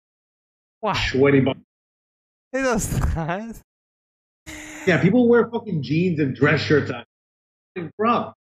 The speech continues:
Speaker 2: I'm wearing fucking, I'm wearing, like, a wife beater and fucking, you know, uh, what is it? Like, one of those, uh,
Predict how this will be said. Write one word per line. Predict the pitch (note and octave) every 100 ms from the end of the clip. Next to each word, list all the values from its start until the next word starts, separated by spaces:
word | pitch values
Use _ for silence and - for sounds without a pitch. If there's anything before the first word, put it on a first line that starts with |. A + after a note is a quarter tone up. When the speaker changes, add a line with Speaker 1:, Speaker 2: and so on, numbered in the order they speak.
| _ _ _
Speaker 2:
I'm | A3+ A#3
wearing | F3+ E3+ E3 D3
fucking, | - E3+ - D#3+ D3+ C#3 C3
I'm | F3 G#3
wearing, | F#3
like, | D3
a | C3+
wife | C3 D#3 D#3+ -
beater | E3+ E3 D#3+
and | D3+ C#3+ C3+
fucking, | D#3 D3+ - C#3+ C3+ B2+ B2
you | D3
know, | C3 A#2+ A2+ A#2+
uh, | B2
what | D#3
is | F#3
it? | F3+
Like, | D3 C3
one | D3+
of | D#3+
those, | C#3+ C#3
uh, | -